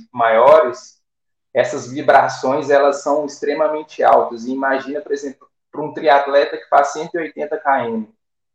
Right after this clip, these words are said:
em uma prova com pneu a cento e dez P S I. Na hora que ele termina os cento e oitenta quilômetros ali, ele tá extremamente fadigado pra começar a correr quarenta e dois quilômetros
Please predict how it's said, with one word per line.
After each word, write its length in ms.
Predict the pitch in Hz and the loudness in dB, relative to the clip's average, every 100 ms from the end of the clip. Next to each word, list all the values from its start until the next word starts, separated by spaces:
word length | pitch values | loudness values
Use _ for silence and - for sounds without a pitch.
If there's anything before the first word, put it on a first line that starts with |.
| _ _ 120 | _ _ -6
em 80 | |
uma 240 | 131 131 127 | -2 -2 0
prova 680 | 123 123 147 - 160 165 170 - _ | 4 6 6 6 0 0 -4 -18 _
com 200 | 139 139 | -4 -4
pneu 380 | 139 135 143 143 | -4 0 4 4
a 80 | 143 | 2
cento 360 | - 156 - | -2 -10 -8
e 40 | 143 | 2
dez 300 | 139 139 - | 4 4 0
P 80 | |
S 240 | 139 - 127 | -6 -6 -10
I. 240 | 113 113 | -8 -6
Na 100 | 127 | 0
hora 180 | 139 143 | 2 0
que 80 | 170 | -4
ele 120 | 160 | -10
termina 520 | - 175 147 156 185 | -6 -6 -6 -10 -12
os 160 | 170 - | -12 -12
cento 220 | 156 - | -12 -8
e 40 | |
oitenta 320 | 135 135 143 - | -8 -8 -8 -4
quilômetros 400 | 123 127 127 120 | -2 -2 -4 -6
ali, 140 | 143 | -6
ele 180 | 156 _ _ | -8 _ _
tá 460 | - - - - - _ _ _ 127 | -4 -2 -4 -8 -14 _ _ _ -20
extremamente 640 | - 160 180 170 170 - | -10 -6 -4 -6 -8 -2
fadigado 640 | 160 156 131 131 147 - | -2 -2 -2 2 2 2
pra 100 | 175 | -2
começar 380 | - 160 151 - | -4 -4 -6 -6
a 40 | - | -6
correr 240 | 151 143 | -4 -4
quarenta 360 | - 151 156 139 | 0 0 0 -8
e 40 | |
dois 260 | 139 143 - | -8 -8 -8
quilômetros 380 | 139 139 - | -12 -12 -14